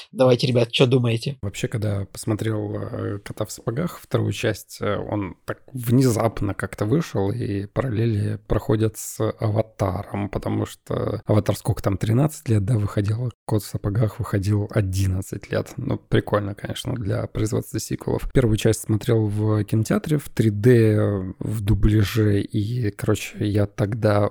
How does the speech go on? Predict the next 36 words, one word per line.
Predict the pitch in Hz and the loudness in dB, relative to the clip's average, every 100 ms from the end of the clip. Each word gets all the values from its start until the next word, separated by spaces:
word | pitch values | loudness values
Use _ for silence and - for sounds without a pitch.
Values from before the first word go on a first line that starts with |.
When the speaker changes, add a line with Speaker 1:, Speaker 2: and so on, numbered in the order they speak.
| - | -2
Speaker 2:
очень | - 107 - - | 0 2 0 -2
сильно | 98 - 107 | -4 -4 -4
плевался, | - 107 120 - 104 | 0 2 2 2 2
мне | 101 | 4
было | 104 104 | 4 2
очень | - 110 101 104 | 4 2 2 -2
плохо | - 110 - | -2 -2 0
на | 107 | -4
этом | - - | -2 -2
сеансе, | 120 127 - | 0 0 0
у | |
меня | 98 | 0
болела | 101 127 107 104 | 0 2 2 2
голова | 110 107 107 104 | 2 4 4 2
от | - - - | 0 -6 -8
всего | - - 113 107 | -16 -6 -2 0
того, | 107 117 | -2 -2
что | - | -4
там | - | -6
происходило, | 127 107 - 139 196 190 - | 0 0 2 4 4 4 2
а | 113 | 2
там | 123 123 | 4 4
действительно | 113 147 - 113 | 4 0 4 2
очень | - 110 | 4 2
много | 110 | 2
сумбура | 107 127 147 208 175 - | 2 2 2 4 2 0
в | 110 | -2
дубляже, | 104 107 110 113 120 113 | 0 4 4 4 6 4
и | 107 117 107 | 4 2 2
именно | 110 110 | 4 2
вот | 107 - | 0 -4
в | - | -4
темном | - 113 101 95 | 2 4 4 0
три | - 107 | 0 2
дэ | 139 175 - - | 2 2 -2 -2
это | 123 - 107 101 | 0 2 2 2